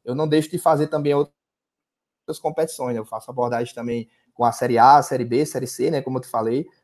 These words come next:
é, Sul-Americana, Libertadores, Copa do Brasil, né? E o, os, os demais estaduais, né?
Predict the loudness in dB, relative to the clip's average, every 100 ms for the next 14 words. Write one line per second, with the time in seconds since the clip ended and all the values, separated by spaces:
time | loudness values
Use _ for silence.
0 | _ -6 -2 0 0 -2 2 2 4 0
1 | 0 2 4 4 2 0 -2 -2 -4 0
2 | 2 2 -2 -6 -8 -8 -6 -10 -8 -8
3 | -8 -8 -8 -8 -12 _ -8 -4 -4 -8
4 | -14 -8 -4 -4 -4 -2 -2 -6 -10 -6
5 | 0 0 0 -2 -4 -2 -2 -2 -6